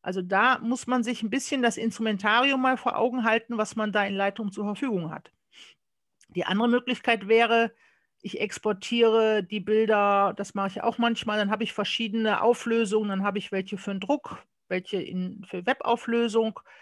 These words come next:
Ähm, dann würde ich vielleicht sagen, okay, dann nehme ich einen Ordner, der heißt dann Urlaub zwanzig einundzwanzig Web, der nächste heißt Urlaub zwanzig einundzwanzig Print und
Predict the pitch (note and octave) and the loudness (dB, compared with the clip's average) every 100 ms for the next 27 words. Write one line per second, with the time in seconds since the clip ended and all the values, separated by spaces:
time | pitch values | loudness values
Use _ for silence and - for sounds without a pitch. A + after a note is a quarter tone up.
0 | - _ _ _ G3+ G3+ G3 G3+ G3+ G3 | -20 _ _ _ 4 6 6 4 2 -4
1 | - - - - G#3 A3 G#3 A3+ G#3 - | -8 -14 -20 -10 -4 -2 0 0 -2 -2
2 | G3+ G3 - - G3 G3 G3 - A3+ F#3+ | 0 0 -2 -2 0 0 -6 -6 -4 -2
3 | F#3+ G3 F#3 - G3+ G#3 G3+ - - A#3+ | -2 -4 -8 -12 -8 -4 -4 -2 0 2
4 | - A#3 F3+ - A3+ A3 G#3+ - - _ | 2 0 -2 -2 2 2 2 -2 -8 _
5 | _ _ _ _ _ _ - F#3+ G3 G3+ | _ _ _ _ _ _ -2 0 0 -2
6 | G3 - F#3+ F#3+ - A3 G#3+ G3 G3 F#3+ | -4 -2 -2 -2 0 4 6 6 6 4
7 | - - F3 F#3 F#3+ F#3+ F#3+ F#3+ F#3+ - | -2 -6 -2 -2 -4 -4 -2 -2 -4 -2
8 | F#3 F#3 F#3+ F3+ A#3 D4 - - _ F#3+ | -4 -4 -8 -2 2 2 -2 -20 _ -6
9 | F#3 F#3+ - F#3 F3+ - F#3+ F#3+ F#3 F#3 | -4 -4 -4 -2 -2 -2 0 2 4 2
10 | - _ - - _ - G3 F#3 F#3+ F#3+ | -4 _ -20 -20 _ -14 -4 -4 -4 -6
11 | - F#3+ F#3 F#3+ F#3+ F#3 - C4+ D4+ D#4+ | -4 -4 -4 -6 -6 -8 -6 0 0 -2
12 | - _ _ - _ _ _ G#3 G3+ - | -10 _ _ -20 _ _ _ -2 -2 -8